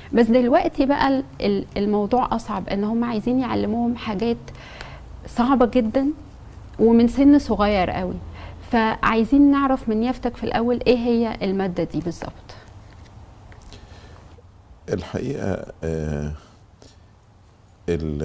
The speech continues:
Speaker 2: إل جي بي تي دي اختصار ليزبيان، جاي،
Speaker 1: مم.
Speaker 2: بايسكشوال،
Speaker 1: بايسكشوال، يس.
Speaker 2: ترانسجندر.
Speaker 1: مهم.
Speaker 2: آه، وأحيانا بيزودوا لها كيو، يع-، يعني بيزودوا بعض حروف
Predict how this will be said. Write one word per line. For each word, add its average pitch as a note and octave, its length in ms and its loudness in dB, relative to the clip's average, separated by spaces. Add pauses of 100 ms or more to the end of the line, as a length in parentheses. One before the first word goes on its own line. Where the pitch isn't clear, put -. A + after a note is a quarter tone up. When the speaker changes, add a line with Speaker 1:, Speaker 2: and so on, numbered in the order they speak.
(840)
Speaker 2:
إل F#2+ 220 0
جي E2 240 -4
بي D#2+ 300 -12
تي F2+ 340 -4 (100)
دي D2 80 -10
اختصار - 680 -4 (560)
ليزبيان، F2 640 -4 (520)
جاي، E2+ 400 -2
Speaker 1:
مم. - 140 -10 (560)
Speaker 2:
بايسكشوال، F#2+ 680 -4
Speaker 1:
بايسكشوال، G3+ 380 -14
يس. - 100 -14
Speaker 2:
ترانسجندر. D2 600 -6 (100)
Speaker 1:
مهم. G#3+ 260 -14 (600)
Speaker 2:
آه، D2 720 -4
وأحيانا G#2 320 -4
بيزودوا F2 420 -4
لها E2+ 160 -8
كيو، F2 440 -8 (140)
يع-، - 280 -8
يعني D2+ 280 -8 (360)
بيزودوا E2 300 -6
بعض D2+ 260 -2
حروف D2 340 -6